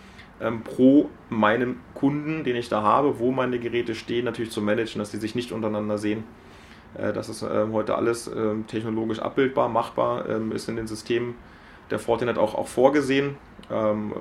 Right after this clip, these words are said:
jed-, jedes Gerät, was wir haben, kommt von vornherein schon mal mit zehn Möglichkeiten der Mandantenfähigkeit und kann das natürlich dann mit entsprechenden Lizenzen, äh, aufbohren, nach Gusto, nach Möglichkeiten, nach Wunsch, ähm, wie das dann heute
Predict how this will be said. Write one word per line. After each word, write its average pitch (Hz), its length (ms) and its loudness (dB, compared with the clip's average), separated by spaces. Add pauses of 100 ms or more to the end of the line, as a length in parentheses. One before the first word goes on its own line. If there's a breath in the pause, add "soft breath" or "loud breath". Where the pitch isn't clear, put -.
(100)
jed-, 113 200 0
jedes 123 260 0
Gerät, 123 260 -2
was 120 140 -4
wir 117 100 2
haben, 113 200 0
kommt 113 160 -4
von 107 100 -6
vornherein 113 460 0
schon 117 140 -6
mal 110 100 -2
mit 107 240 -4
zehn 123 380 0 (360)
Möglichkeiten 117 520 -2
der 110 80 0
Mandantenfähigkeit 127 960 0 (440 loud breath)
und 117 140 -6
kann 110 160 2
das 110 140 4
natürlich 113 240 -4
dann 117 240 -4
mit 113 300 -6
entsprechenden 110 460 -4
Lizenzen, 110 540 -4
äh, - 40 -6 (180)
aufbohren, 110 600 2 (240)
nach 104 220 -2
Gusto, 110 420 -4 (240)
nach 107 160 -10
Möglichkeiten, 104 680 -4
nach 101 180 -6
Wunsch, 113 380 -4 (520 loud breath)
ähm, 107 120 -8
wie 110 60 -2
das 107 160 -4
dann 107 120 -4
heute 104 280 -2